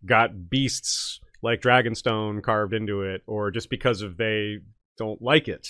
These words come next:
They're just like, "Yuck, that place belonged to them," and who knows what weird sorceries they use. Just, they're against it, what it represents, and they don't need it, so they're not gonna use it.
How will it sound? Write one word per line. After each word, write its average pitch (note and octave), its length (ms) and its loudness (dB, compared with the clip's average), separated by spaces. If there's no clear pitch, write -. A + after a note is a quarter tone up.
They're G2+ 80 -10
just G2 300 -8
like, G2+ 200 -4
"Yuck, A#2 360 0
that G#2 140 -6
place A2 300 -6
belonged A2 320 -4
to A2 100 -6
them," G2 540 0
and F#2+ 100 -4
who A#2+ 80 -2
knows A2 240 -2
what G2 160 -4
weird A2 220 -2
sorceries A#2+ 540 0
they A2+ 100 -2
use. G#2 360 -2
Just, - 340 -12
they're A2 140 -2
against B2+ 340 2
it, - 160 -12
what G#2+ 200 -4
it G2+ 40 -8
represents, G#2 600 -4
and F#2 300 -8
they A#2 80 2
don't A#2 180 0
need C3 180 2
it, - 160 -14
so G#2+ 160 -6
they're G2 100 -6
not G#2 140 -6
gonna G2+ 120 -10
use G2 240 -10
it. - 120 -14